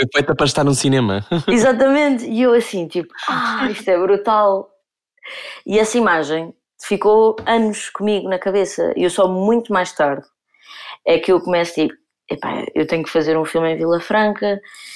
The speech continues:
Speaker 2: e eu acho que a pessoa certa é o Albertino, e, e começo a ter estas duas, estas duas coisas, não é? Esta imagem muito forte do
Speaker 1: Uhum.
Speaker 2: Albertino no barco e esta vontade de querer fazer um filme ali, hum, na zona ribeirinha de Vila Franca.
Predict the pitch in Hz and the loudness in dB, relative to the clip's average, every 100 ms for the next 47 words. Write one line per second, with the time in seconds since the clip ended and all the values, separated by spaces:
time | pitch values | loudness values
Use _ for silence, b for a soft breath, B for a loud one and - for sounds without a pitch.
0 | B B 185 180 165 160 - 156 - 165 | B B 2 4 4 2 -4 -4 2 2
1 | 160 151 151 147 147 147 - - 220 226 | 2 0 0 -2 -2 -4 -8 -2 2 2
2 | 208 214 - B B B B - 180 139 | 2 -4 -10 B B B B -2 -2 0
3 | 180 - 202 202 202 202 208 208 - 202 | -2 0 2 2 0 2 2 2 0 2
4 | 208 208 208 202 202 196 196 190 202 202 | 4 4 4 2 -2 -2 -4 0 0 0
5 | 202 190 190 165 156 170 - - 170 175 | -2 -2 -2 -2 -4 -4 -8 -2 0 2
6 | 190 160 160 165 160 - 156 - 147 143 | 2 2 0 0 -2 0 0 2 0 0
7 | - - 156 165 165 180 196 190 - 202 | -4 -2 0 0 2 2 2 0 -4 0
8 | 190 190 185 190 190 196 190 - - - | 0 2 2 2 2 2 0 -4 -18 -18
9 | - 185 180 185 190 190 - 185 190 190 | -2 0 2 2 2 0 0 0 2 4
10 | 196 196 B B B B B _ - 185 | 2 0 B B B B B _ 2 6
11 | 190 185 190 190 196 190 185 185 196 185 | 6 4 2 -2 2 2 4 2 0 0
12 | 190 185 185 185 196 - 190 175 | 0 0 -2 -2 -4 -4 -8 -8